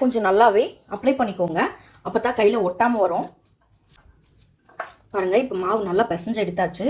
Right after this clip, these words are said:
இப்ப இந்த மாவை இது போல நல்லா உருட்டி எடுத்துக்கலாம். இப்போ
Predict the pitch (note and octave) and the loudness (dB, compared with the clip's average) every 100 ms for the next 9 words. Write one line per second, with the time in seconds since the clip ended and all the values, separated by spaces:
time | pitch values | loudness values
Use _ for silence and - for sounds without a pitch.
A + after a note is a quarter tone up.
0 | G4+ - _ _ _ _ _ _ _ - | -6 -12 _ _ _ _ _ _ _ -20
1 | - - - - _ _ _ _ _ _ | -20 -20 -20 -20 _ _ _ _ _ _
2 | _ _ _ _ _ _ _ _ _ _ | _ _ _ _ _ _ _ _ _ _
3 | _ _ - _ _ - B3 A#3 G#3 G#3 | _ _ -20 _ _ -8 0 0 2 0
4 | A#3 B3+ B3+ A3+ G3+ B3+ C4+ F#3+ A3+ G#3 | 2 0 0 -4 -4 -2 -2 -2 -2 -4
5 | A#3+ C4+ G#3 - F3 F3 G3+ - _ _ | -8 -4 -4 -4 -10 -10 -10 -16 _ _
6 | _ _ - | _ _ -12